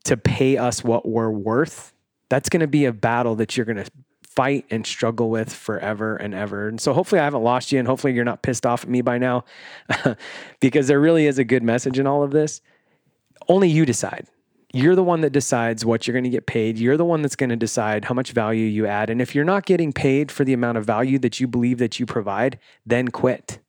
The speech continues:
then leave. I did that in two thousand four, by the way. Um, we were making good money. I had a young family. We jumped. We ri-, we took the risk.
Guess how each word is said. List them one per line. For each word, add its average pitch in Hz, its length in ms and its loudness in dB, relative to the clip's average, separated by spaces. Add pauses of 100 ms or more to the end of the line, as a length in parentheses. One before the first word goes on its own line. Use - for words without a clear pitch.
(280)
then 120 300 2
leave. 120 300 0
I 143 140 2
did 151 180 2
that 123 160 0
in 120 80 -6
two 131 160 -4
thousand 113 360 -2
four, 127 200 -2
by 107 160 -4
the 95 80 -6
way. 95 220 -8 (1160)
Um, 110 320 -2
we 120 100 2
were 123 60 2
making 120 280 -2
good 123 180 2
money. 117 400 -2 (120)
I - 60 -6
had 110 160 0
a 107 40 0
young 110 260 -2
family. 113 540 -4 (1080)
We 131 80 4
jumped. 170 420 -2
We 123 180 2
ri-, 139 260 0
we 123 100 0
took 165 160 -2
the 160 80 2
risk. 160 400 -2